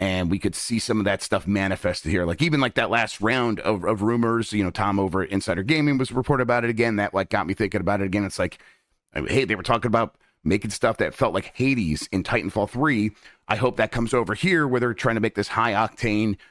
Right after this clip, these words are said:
shooter in Star Wars where you maybe play as a Mandalorian or something like that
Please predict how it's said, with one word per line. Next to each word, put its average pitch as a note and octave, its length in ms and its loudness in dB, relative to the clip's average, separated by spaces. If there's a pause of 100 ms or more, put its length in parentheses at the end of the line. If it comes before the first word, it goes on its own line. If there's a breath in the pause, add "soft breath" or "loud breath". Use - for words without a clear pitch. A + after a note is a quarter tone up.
shooter B2 420 2
in F#2+ 120 0
Star A2+ 340 2
Wars A2+ 400 0
where F#2 140 2
you G2+ 180 0
maybe G#2+ 260 2
play A2 220 0
as G#2 120 0
a - 20 0
Mandalorian G#2 640 0
or G#2+ 60 -2
something A2+ 240 -4
like A2 140 -2
that A#2 160 2